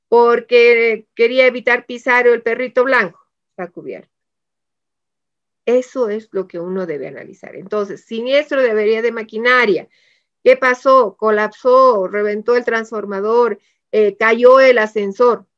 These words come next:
¿Por qué? Cayó mi computadora, se cayó del escritorio. ¿Por qué? Se quemó mi depósito, se desplomó el techo. ¿Por qué?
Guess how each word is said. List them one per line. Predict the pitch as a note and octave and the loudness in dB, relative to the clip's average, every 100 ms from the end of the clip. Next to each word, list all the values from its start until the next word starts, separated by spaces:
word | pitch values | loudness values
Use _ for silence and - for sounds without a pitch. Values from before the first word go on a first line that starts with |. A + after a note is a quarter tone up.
| _ _ | _ _
¿Por | - G3 G3 F#3+ _ | -6 -2 -2 -4 _
qué? | A3 A3+ G3 _ _ _ _ _ _ _ _ _ _ _ _ _ _ _ _ _ _ _ _ _ _ _ _ | -4 -2 -4 _ _ _ _ _ _ _ _ _ _ _ _ _ _ _ _ _ _ _ _ _ _ _ _
Cayó | - C4 C4+ D4 E4 | -2 0 4 4 2
mi | D#4+ | -2
computadora, | - A#3+ B3 - A3+ B3 C4 F3 F3+ _ _ _ | -4 -4 -6 -8 -2 0 0 -2 -8 _ _ _
se | A3+ A3 | -8 -6
cayó | A3+ A#3 B3+ | -6 0 0
del | C4+ B3 | 0 -2
escritorio. | A3+ G3+ G#3+ A#3+ G#3 - _ | -4 -10 -8 -6 -6 -10 _
¿Por | G3+ F#3+ F#3+ - | -4 -4 -4 -10
qué? | - A#3 A3+ - _ _ _ _ _ _ _ _ _ _ _ _ _ _ _ _ _ | -4 -2 -2 -6 _ _ _ _ _ _ _ _ _ _ _ _ _ _ _ _ _
Se | _ - C4+ | _ -2 0
quemó | C#4 C#4 D4 E4+ | 0 0 0 0
mi | E4+ | 0
depósito, | B3+ A#3 C4+ D#4 F#4+ G3+ - | 0 0 2 2 0 -10 -12
se | - A3+ | -6 0
desplomó | A3 A3 A3 A#3+ A#3+ B3 C#4 D#4+ | 2 2 0 -2 0 0 2 2
el | D#4+ D4+ - | 2 0 0
techo. | C#4 F#4+ F#4+ F#3+ - _ _ | 0 0 -4 -12 -12 _ _
¿Por | G#3 G3 G3 F#3+ - | -4 -2 -4 -10 -4
qué? | B3+ C4 E3+ | 2 2 0